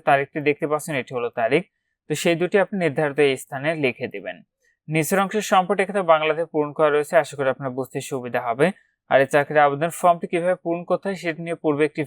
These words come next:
ভিডিও তৈরি করা রয়েছে, সেই ভিডিওর লিঙ্কটি উপরে আই বাটনে দেওয়া থাকবে, আপনারা সেই ভিডিওটি দেখলেই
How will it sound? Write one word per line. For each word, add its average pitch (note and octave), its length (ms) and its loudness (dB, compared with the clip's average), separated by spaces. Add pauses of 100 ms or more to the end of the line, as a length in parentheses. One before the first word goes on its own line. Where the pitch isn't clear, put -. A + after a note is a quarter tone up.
ভিডিও C3+ 220 0 (120)
তৈরি B2 260 4
করা B2 160 4
রয়েছে, B2 300 -2 (480)
সেই E3+ 240 2
ভিডিওর F3 300 0
লিঙ্কটি F#3 280 0
উপরে C#3+ 160 -2 (160)
আই C3 140 8
বাটনে D3 380 0
দেওয়া C3+ 180 6
থাকবে, D#3 280 0
আপনারা C#3 260 -4
সেই C3+ 200 0
ভিডিওটি B2 260 -6 (100)
দেখলেই B2+ 320 -2